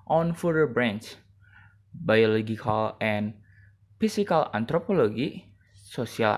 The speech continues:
anthropology or cultural anthropology, archaeology, and anthropological linguistic. Biological anthropology or physical anthropology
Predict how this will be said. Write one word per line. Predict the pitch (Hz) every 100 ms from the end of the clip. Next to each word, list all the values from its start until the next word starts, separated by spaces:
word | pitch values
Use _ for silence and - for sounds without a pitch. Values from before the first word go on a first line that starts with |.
| -
anthropology | 120 120 202 202 196 117 117 -
or | - 107 107 - - - -
cultural | - 220 196 156 131
anthropology, | - 107 123 135 - 131 104 104 - - - _ - - - -
archaeology, | 151 - 254 247 220 143 131 - -
and | - 143 147 151 151 - _ - - - - - _ _ - -
anthropological | 160 185 180 196 185 180 170 156 151 156 151 160 156
linguistic. | 151 139 120 - 71 - - - _ _ _ _ - - _ _ - _ - _ - _ _ -
Biological | 104 107 120 196 214 180 147 131
anthropology | 135 131 220 233 170 117 110 - - _
or | - 113 113 -
physical | 196 202 226 185 -
anthropology | 113 131 233 233 202 123 107 117